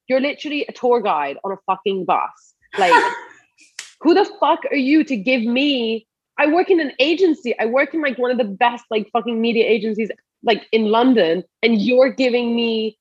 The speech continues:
Speaker 1: sass." Like, oh my
Speaker 2: Oh my
Speaker 1: God,
Speaker 2: God.
Speaker 1: wow. Like,
Speaker 2: Audacity.
Speaker 1: I don't judge people for what they do, but if you're judging me on who I am and you're like, "You're not good enough for me," it's like, fuck off. Like, go, like,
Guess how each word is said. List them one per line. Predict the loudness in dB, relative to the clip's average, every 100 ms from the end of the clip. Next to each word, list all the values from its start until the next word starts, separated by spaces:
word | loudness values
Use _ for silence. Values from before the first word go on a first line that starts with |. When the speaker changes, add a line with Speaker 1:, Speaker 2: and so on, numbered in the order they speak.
| _ _ _
Speaker 1:
sass." | -8 0 2 2 -4 -10 -6
Like, | -4 -4 -10 -12
oh | -12 -10
my | -14 -16 -12
Speaker 2:
Oh | -8
my | -4 -6
Speaker 1:
God, | -6
Speaker 2:
God. | -10
Speaker 1:
wow. | -8 -4 -4 -6 -12 -4
Like, | -4
Speaker 2:
Audacity. | -2 0
Speaker 1:
I | 4
don't | 4 4 4
judge | 4 4 2
people | -2 0 -2
for | -2 -2
what | 0 -4
they | -4 -6
do, | -4 -6 -4 -6 _ _ -4
but | -2
if | -2
you're | 0 0
judging | 0 -2 -2 -4
me | -4 -6 -4 -6 -8 -8
on | -6
who | -2 -4
I | -2 -4
am | -4 -4 -4 -6 -8 _ _
and | -4 -2
you're | 0
like, | -2 -4 _
"You're | -10 -6 -4
not | -4 -4
good | -4
enough | -4 -8 -6
for | -4
me," | -2
it's | 0
like, | 0 0 -4 _ _ _ -20 _ _ -20 _
fuck | -6 -6 -10 -10
off. | -6 -6 -8 -8 -2
Like, | -2 2
go, | 4 6
like, | 6 2